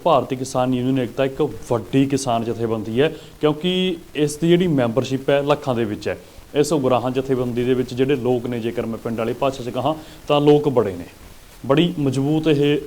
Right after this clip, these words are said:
ਜਥੇਬੰਦੀ ਹੈ ਤੇ ਲੜਦੀ ਵੀ ਹਿੱਕ ਡਾਹ ਕੇ ਹੈ, ਲੜਦੀ ਹੈ, ਮਰ-, ਮਰਦੀ ਹੈ, ਖੜਦੀ ਹੈ ਇਹ ਜਥੇਬੰਦੀ, ਵੱਡੀ ਇੱਕ ਜਥੇਬੰਦੀ ਹੈ। ਇਸ ਤੋਂ ਇਲਾਵਾ ਬਲਵੀਰ ਸਿੰਘ ਰਾਜੇਵਾਲ ਹੋਰੀ, ਉਹ ਵੀ ਵੱਡੇ ਕਿਸਾਨ ਲੀਡਰ ਨੇ, ਵੱਡੀ ਉਹਨਾਂ ਦੀ ਜਥੇਬੰਦੀ ਹੈ,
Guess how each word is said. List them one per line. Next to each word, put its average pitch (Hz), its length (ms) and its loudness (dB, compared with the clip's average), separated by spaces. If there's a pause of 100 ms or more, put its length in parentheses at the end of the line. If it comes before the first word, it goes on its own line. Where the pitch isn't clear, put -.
ਜਥੇਬੰਦੀ 123 640 0
ਹੈ 135 80 4
ਤੇ 151 440 2
ਲੜਦੀ 123 400 2
ਵੀ 135 140 0
ਹਿੱਕ 139 260 -2
ਡਾਹ 131 180 2
ਕੇ 156 180 -2
ਹੈ, 156 60 4
ਲੜਦੀ 135 340 0
ਹੈ, 139 60 0
ਮਰ-, 113 240 -4
ਮਰਦੀ 120 440 -2
ਹੈ, 170 60 0 (300)
ਖੜਦੀ 156 440 2
ਹੈ 101 100 0 (100)
ਇਹ 110 220 0
ਜਥੇਬੰਦੀ, 107 480 -4
ਵੱਡੀ 135 240 2
ਇੱਕ 135 120 0
ਜਥੇਬੰਦੀ 101 600 -4
ਹੈ। 95 80 -4 (440)
ਇਸ 127 80 -4
ਤੋਂ 151 120 2
ਇਲਾਵਾ 151 240 4
ਬਲਵੀਰ 127 320 2
ਸਿੰਘ 139 180 -2
ਰਾਜੇਵਾਲ 113 380 0
ਹੋਰੀ, 151 380 -2 (120)
ਉਹ 123 280 -2
ਵੀ 139 120 2 (160)
ਵੱਡੇ 120 240 0
ਕਿਸਾਨ 110 340 -4
ਲੀਡਰ 110 140 -6
ਨੇ, 131 120 -4
ਵੱਡੀ 113 300 -2
ਉਹਨਾਂ 123 140 -2
ਦੀ 120 80 -8
ਜਥੇਬੰਦੀ 113 560 -6
ਹੈ, 160 60 2